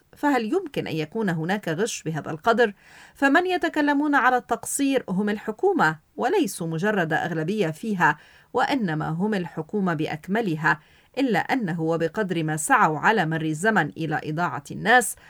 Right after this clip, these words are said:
أصبح الضياع هو سيد الموقف. وشدد جعجع على أن علينا في هذا الإطار التنبه لكل كلمة يقولونها كي ندرك ما يقومون به،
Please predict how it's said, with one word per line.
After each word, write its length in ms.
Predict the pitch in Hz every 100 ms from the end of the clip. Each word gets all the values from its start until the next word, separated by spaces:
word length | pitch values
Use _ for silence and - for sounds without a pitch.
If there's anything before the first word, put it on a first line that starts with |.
| - -
أصبح 340 | 214 220 247 254
الضياع 460 | 220 247 320 311
هو 540 | 285 247 196 233 240 226
سيد 420 | - 214 226 220
الموقف. 600 | 226 233 185 - 147 - - - _ -
وشدد 600 | 180 - 147 156 185 220
جعجع 480 | 233 262 214 175 151 - - -
على 160 | - 240
أن 180 | 240 349
علينا 400 | 294 269 311 285
في 120 | 269
هذا 180 | 262 247
الإطار 440 | 220 214 233 247
التنبه 720 | - 202 185 208 208 220 202
لكل 400 | 196 160 202 196
كلمة 420 | 196 240 240 208 190
يقولونها 920 | 185 - 220 202 233 180 160 165 156 _ _
كي 220 | - 170 156
ندرك 380 | 220 202 160
ما 260 | 165 160 190
يقومون 720 | 214 170 - 165 165 214 208
به، 300 | 196 156